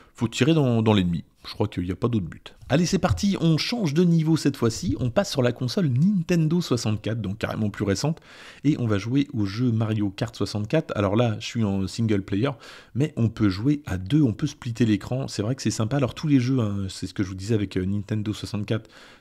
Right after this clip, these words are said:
ne fonctionnent pas, euh, mais celui-ci, c'est sans doute tant mieux, puisque c'est l'un des meilleurs, je pense, en tout cas le, le plus sympa, euh, bah, fonctionne.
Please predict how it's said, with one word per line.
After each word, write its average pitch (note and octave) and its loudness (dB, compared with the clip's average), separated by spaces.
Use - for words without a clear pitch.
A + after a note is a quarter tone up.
ne A#2+ 4
fonctionnent A#2+ 0
pas, B2+ 0
euh, F#2 2
mais G#2+ 2
celui-ci, F#2+ -2
c'est - -6
sans - -8
doute F2+ -4
tant F#2+ -4
mieux, A#2+ 0
puisque F#2+ -8
c'est - -6
l'un F2+ -2
des F2 -2
meilleurs, G2 -2
je - -14
pense, A2+ -6
en E2+ -8
tout - -16
cas F#2 -2
le, E2+ -6
le E2+ -8
plus F2 -10
sympa, F2+ -4
euh, F2+ 0
bah, F2+ -8
fonctionne. A#2+ -2